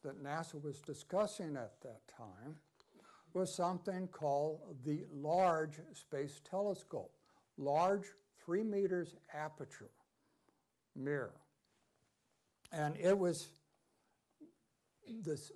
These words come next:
basically the derivative of the idea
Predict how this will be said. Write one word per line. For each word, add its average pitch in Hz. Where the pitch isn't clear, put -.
basically 170
the 156
derivative 151
of 147
the 147
idea 160